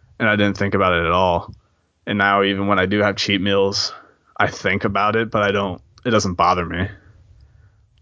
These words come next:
But it's one of those things where you're always looking at, I always look at food now and I see proteins, fats, carbs. I see stuff like that. I don't see steak, eggs. I don't see just, like, I don't see the food for what it is. I see the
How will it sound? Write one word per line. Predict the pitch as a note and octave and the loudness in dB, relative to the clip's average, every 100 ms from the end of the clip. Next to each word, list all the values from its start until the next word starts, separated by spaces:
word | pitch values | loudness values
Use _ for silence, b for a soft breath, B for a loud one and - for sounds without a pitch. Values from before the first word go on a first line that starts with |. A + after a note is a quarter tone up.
| - | -4
But | A2+ | 0
it's | G#2+ G2+ | 0 0
one | A2 | 0
of | |
those | G2+ F#2+ | 0 0
things | G#2 G2+ | 0 2
where | G2+ | 2
you're | F#2+ F#2+ | 2 2
always | G2+ F#2+ | 2 2
looking | G2 F#2+ G2+ | 0 0 2
at, | |
I | E2 | 2
always | A2 A2 | 2 2
look | G2+ | 0
at | G2 F#2+ | 0 -2
food | - G2+ | -2 0
now | G2 | 2
and | F#2+ | 2
I | F#2+ | 2
see | - - F#2+ F#2 F2 - - | 0 0 2 0 -2 -8 -14
proteins, | - G#2 F#2+ G#2 G2 F#2+ F2 - - | -2 0 0 0 2 0 -2 -6 -10
fats, | - G2 F#2 F2 - - - | -2 2 2 2 -2 -2 -12
carbs. | - F2 D#2 D2+ - | -2 0 0 0 -2
I | G2 | -2
see | - G2 | 0 0
stuff | - G2 | 0 0
like | F2+ | 2
that. | F2+ F2 | 2 4
I | F#2 | 2
don't | G2 F#2+ | 2 0
see | G#2+ F#2+ F#2+ b b b b b b _ _ - | 0 0 -2 b b b b b b _ _ -4
steak, | - - F#2 F2 - - - - | 0 2 2 0 -6 -20 -12 -2
eggs. | F#2+ F2+ F2+ F#2+ | 2 2 2 2
I | |
don't | F#2 F#2 | 2 2
see | G2 | 2
just, | F#2 F#2+ - | 2 2 2
like, | F2+ F2 - _ | 2 0 -6 _
I | - | -2
don't | A2+ | 0
see | - A2 | 0 -2
the | |
food | F#2+ G#2+ G2+ | 0 -2 0
for | G#2+ | 2
what | G2 | 4
it | G2 | 4
is. | G2 | 4
I | G2 | 2
see | F#2+ G#2 F#2+ | 2 2 2
the | F2 | 0